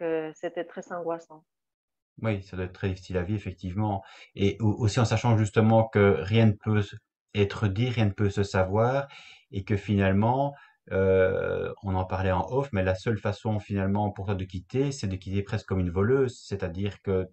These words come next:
Speaker 2: tu, tu, tu quittes la communauté à l'insu de tout le monde, sans, sans,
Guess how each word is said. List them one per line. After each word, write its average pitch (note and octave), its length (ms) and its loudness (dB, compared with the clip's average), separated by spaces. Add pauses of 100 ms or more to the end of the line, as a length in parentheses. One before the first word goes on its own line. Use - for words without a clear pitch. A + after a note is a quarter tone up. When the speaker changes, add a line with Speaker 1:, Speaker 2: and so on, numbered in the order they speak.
Speaker 2:
tu, F#2+ 340 -8
tu, F#2 200 -10
tu G2+ 140 -10
quittes A2+ 140 -6
la G#2 60 -4
communauté G2 380 -2
à G2+ 120 0
l'insu G2 320 -2
de - 60 -16
tout G#2 120 -6
le F#2+ 80 -2
monde, A#2+ 260 -2
sans, - 260 -4
sans, G#2 340 -4